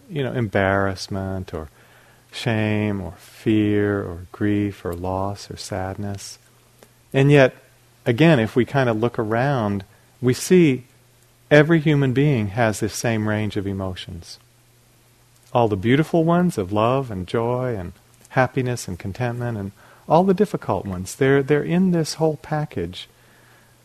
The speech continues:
They're all there together. Can we open and just allow them to be part of our mind's nature?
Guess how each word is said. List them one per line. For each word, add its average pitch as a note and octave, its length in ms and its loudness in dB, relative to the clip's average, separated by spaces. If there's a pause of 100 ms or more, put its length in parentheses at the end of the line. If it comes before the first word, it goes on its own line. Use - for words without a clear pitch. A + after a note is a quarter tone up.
They're A#2+ 200 0
all C#3 220 0
there C3 420 0 (220)
together. A#2+ 600 0 (1080)
Can F#3 380 6
we E3+ 200 6
open D3+ 380 2
and C3+ 120 0
just C#3 220 0
allow B2+ 420 2
them C#3 240 0
to - 120 -8
be B2 160 -2
part B2 400 0
of A#2+ 240 -4
our A2+ 420 0 (1040)
mind's D3 560 0
nature? F#2+ 500 -8